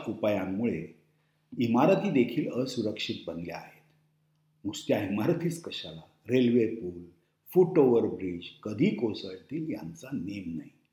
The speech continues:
बरं, आग लागली तर अग्निशमन दल त्या ठिकाणी पोचणं हे देखील महाकर्म कठीण काम. म्हणजेच काय, आम्हाला सुरक्षा कशाशी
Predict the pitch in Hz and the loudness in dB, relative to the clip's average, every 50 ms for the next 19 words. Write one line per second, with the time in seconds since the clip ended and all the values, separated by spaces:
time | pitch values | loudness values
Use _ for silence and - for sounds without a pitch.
0 | _ _ _ _ _ _ _ _ _ _ _ _ _ _ _ _ _ _ - 117 | _ _ _ _ _ _ _ _ _ _ _ _ _ _ _ _ _ _ -2 0
1 | 117 110 - 127 131 135 135 131 135 135 131 127 123 123 123 123 120 120 - 117 | 0 0 2 4 4 6 6 4 4 4 4 4 4 4 4 4 2 2 0 -4
2 | 107 98 95 92 95 113 139 143 139 120 113 110 113 113 113 107 107 104 101 101 | -6 -6 -6 -4 2 6 6 6 6 4 0 -2 -2 -2 -2 -2 -2 -2 -4 -4
3 | - - 98 95 - - - - - 98 104 107 107 - _ - 135 143 143 143 | -4 -6 -6 -6 -8 -10 -14 -12 -8 -6 -6 -6 -8 -8 _ 0 2 2 2 2
4 | - 120 104 98 92 - _ _ _ _ _ _ - 120 143 131 117 - - - | 0 -2 -2 -4 -4 -8 _ _ _ _ _ _ -6 -4 -2 0 -2 -2 -2 -4
5 | 139 127 104 95 95 - - 143 156 147 - 120 110 113 117 120 - - 104 80 | -4 -4 -4 -4 -4 -2 0 2 2 2 0 0 0 2 2 2 0 -2 -6 -10
6 | - - 92 85 82 - - _ _ _ _ _ _ _ _ _ _ _ _ _ | -10 -12 -14 -14 -16 -18 -20 _ _ _ _ _ _ _ _ _ _ _ _ _
7 | _ _ _ _ _ _ _ _ _ _ _ _ _ - 113 113 110 131 143 139 | _ _ _ _ _ _ _ _ _ _ _ _ _ -6 -4 0 4 4 4 4
8 | 139 - - 92 87 85 82 82 - _ _ _ _ _ _ _ _ _ _ _ | 4 0 -4 -8 -8 -8 -10 -14 -16 _ _ _ _ _ _ _ _ _ _ _
9 | - 98 113 127 143 165 - - - - 123 131 165 180 170 - - 156 143 139 | -4 0 2 4 4 4 2 0 -2 -2 0 2 2 2 0 0 -2 -2 -2 -4
10 | 139 - - 113 - - 151 139 - - | -4 -4 -6 -4 -2 -2 -2 -2 -2 -4